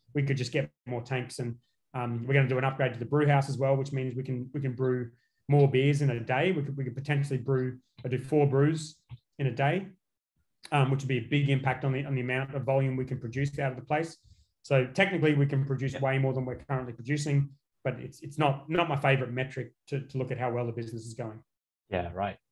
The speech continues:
Speaker 2: No, interesting. Really interesting. Um, somebody's here said, "What sort of, uh, say will investors have in the running, such decision,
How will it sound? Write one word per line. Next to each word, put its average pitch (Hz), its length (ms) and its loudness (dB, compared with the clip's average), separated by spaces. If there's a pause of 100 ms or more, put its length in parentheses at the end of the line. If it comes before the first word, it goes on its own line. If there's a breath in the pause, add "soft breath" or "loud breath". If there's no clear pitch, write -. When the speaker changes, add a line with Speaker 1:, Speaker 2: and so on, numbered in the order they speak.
(200)
Speaker 2:
No, 98 180 -2
interesting. 95 440 -10 (100)
Really 110 240 2
interesting. 95 320 -6 (340 loud breath)
Um, 113 320 8
somebody's 123 360 2
here 139 240 2
said, 117 360 2
"What 151 280 0
sort 156 120 4
of, 123 200 0 (100)
uh, 107 320 6
say 151 380 -2
will 131 140 2
investors 123 420 0
have 131 120 2
in 117 60 -2
the 110 80 0
running, 135 380 0
such 110 260 -4
decision, 135 480 -6